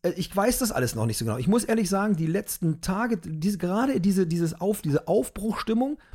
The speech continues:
hat bei mir nicht nur coole, äh, Gefühle geweckt, wie ich ja schon gesagt habe, sondern, äh, das ist so wieder so eine komische Umorientierung, in der die Chancen noch nicht so ganz greifbar sind, aber der, der, der, der gewohnte Zustand immer mehr wegbröckelt.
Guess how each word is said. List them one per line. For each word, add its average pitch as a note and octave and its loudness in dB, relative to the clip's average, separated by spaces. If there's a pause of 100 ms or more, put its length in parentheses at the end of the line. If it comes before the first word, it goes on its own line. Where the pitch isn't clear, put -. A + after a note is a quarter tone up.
(120)
hat - -2
bei F#3 2
mir F3 4
nicht G#3 2
nur F#3 6
coole, G3 2
äh, F3+ 2
Gefühle F#3 0
geweckt, E3+ 0
wie C#3+ 2
ich D#3+ -2
ja D#3+ 2
schon E3+ -4
gesagt D#3+ -2
habe, - -6
sondern, D#3+ 2 (440)
äh, C#3 -2
das - 0
ist - -6
so D3+ -2
wieder A3 2
so G3 4
eine F3 4
komische G3 0
Umorientierung, A2 0
in D3+ 0
der D#3+ 4
die D3 0
Chancen A3+ -2
noch D3 -2
nicht F#3 2
so D3+ 0
ganz C3 -2
greifbar G3+ 2
sind, B3+ 0 (100)
aber D3 2 (380)
der, B2 2 (560)
der, A2 0
der, A#2+ 0
der A#2 0
gewohnte D#3 2
Zustand G#3+ 2
immer G#3+ 4
mehr F#3 4
wegbröckelt. A#2 -2